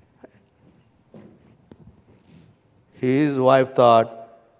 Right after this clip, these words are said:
the lady who came to tell the tragic news,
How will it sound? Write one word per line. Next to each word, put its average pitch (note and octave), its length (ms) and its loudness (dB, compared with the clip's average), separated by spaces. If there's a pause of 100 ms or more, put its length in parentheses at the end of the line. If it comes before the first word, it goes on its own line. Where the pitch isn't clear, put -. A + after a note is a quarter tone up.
(420)
the A#2+ 140 -2
lady E3 500 2
who B2 640 -4 (800)
came D#3+ 320 4
to C#3 160 -4
tell C#3 340 0
the A#2 140 -4
tragic A#2 580 -2 (400)
news, A#2+ 580 -10